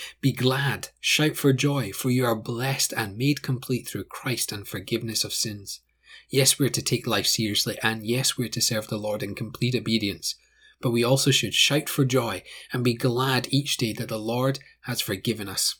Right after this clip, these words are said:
Even if you've had a bad day, even if you struggle with mental health conditions, even if it just doesn't seem to go well for you, you can have a deep and meaningful joy when you truly grasp that you are forgiven in Christ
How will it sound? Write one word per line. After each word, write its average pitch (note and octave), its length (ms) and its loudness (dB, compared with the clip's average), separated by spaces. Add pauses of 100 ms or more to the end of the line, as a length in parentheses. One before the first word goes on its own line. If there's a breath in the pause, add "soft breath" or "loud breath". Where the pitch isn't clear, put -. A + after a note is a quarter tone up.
(520)
Even D3+ 240 6
if C3+ 140 6
you've A#2+ 120 0
had A2+ 200 -2
a G2+ 60 2
bad G2+ 300 -4
day, F#2 280 -4 (340 loud breath)
even B2+ 200 4
if - 120 0
you A#2 60 0
struggle B2+ 400 0
with G2+ 160 -6
mental A2+ 320 0
health A2 260 -4
conditions, G2+ 600 -6 (300 loud breath)
even C3+ 260 4
if C#3 120 2
it - 100 -6
just - 260 -2
doesn't A#2 280 -2
seem A2 480 -4
to C3 120 -2
go G#2 240 0
well F#2 400 0
for - 160 -8
you, F2+ 240 -8 (480)
you B2 180 2
can C3+ 180 2
have G#2+ 320 -2
a F#2+ 240 -6
deep C3+ 280 0 (120)
and F#2+ 300 -8
meaningful A#2+ 480 0
joy G2+ 480 -4
when G2+ 160 0
you G2 140 -2
truly C#3 420 4
grasp A2 480 0 (360 soft breath)
that G#2 100 -6
you G2+ 120 0
are F#2+ 60 -2
forgiven A#2 560 -2
in B2+ 160 0
Christ - 480 -6